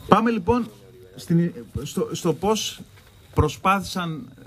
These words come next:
ε, προ-, πώς, πώς προσπάθησε η κυβέρνηση σε συνεργασία με τα φιλοκυβερνητικά μ μ ε να αντιμετωπίσει το κίνημα που ξέσπασε γύρω από το πάρκο Γκεζί και την πλατεία Ταξίμ.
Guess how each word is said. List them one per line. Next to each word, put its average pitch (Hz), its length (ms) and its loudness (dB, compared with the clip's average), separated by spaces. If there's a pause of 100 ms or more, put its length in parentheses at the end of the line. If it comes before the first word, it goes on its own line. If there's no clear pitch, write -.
(200)
ε, 131 320 4
προ-, 156 200 0
πώς, 180 160 -2
πώς 160 220 -4
προσπάθησε 165 460 0
η - 20 -2
κυβέρνηση 147 360 -2
σε 139 60 -6
συνεργασία 139 500 -2
με 143 80 0
τα 123 320 2
φιλοκυβερνητικά 120 640 -2
μ 135 40 4
μ 131 60 6
ε 147 100 4
να 175 120 2
αντιμετωπίσει 147 540 0
το 185 80 -2
κίνημα 180 320 -2
που - 80 -8
ξέσπασε 185 680 -4 (1080)
γύρω 156 360 4
από 156 160 0
το 156 120 0 (680)
πάρκο 156 320 2
Γκεζί 139 340 -2
και 151 80 -6
την 131 100 -6
πλατεία 131 280 -2
Ταξίμ. 123 440 -2